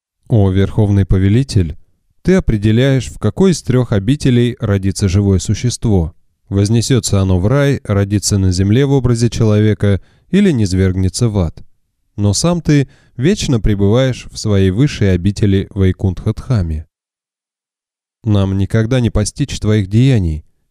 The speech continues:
ибо мы появились на свет уже после того, как ты сотворил весь этот мир. Поэтому нам нечего предложить тебе, кроме смиренных поклонов. О Верховная Личность Бога,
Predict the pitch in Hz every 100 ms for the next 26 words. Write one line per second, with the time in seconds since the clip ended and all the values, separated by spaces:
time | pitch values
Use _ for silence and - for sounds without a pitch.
0 | _ 110 95 107 139 165 - 110 120 185
1 | 147 - 98 - 131 113 104 113 147 151
2 | 110 98 98 117 143 101 - 113 101 -
3 | 98 98 95 87 90 98 - 110 139 110
4 | 80 - _ _ _ _ _ - 120 147
5 | 135 131 117 _ _ - 151 170 131 156
6 | - 113 - 110 113 123 147 - 101 92
7 | 85 - 131 156 135 117 - - 107 98
8 | 90 87 85 - 110 117 95 78 73 -
9 | _ _ _ _ _ _ _ _ _ _
10 | _ _ _ _ _ _ _ _ _ _
11 | _ _ _ _ _ _ _ _ - 104
12 | 98 98 - 117 107 107 104 107 - 104
13 | 95 98 135 98 80 73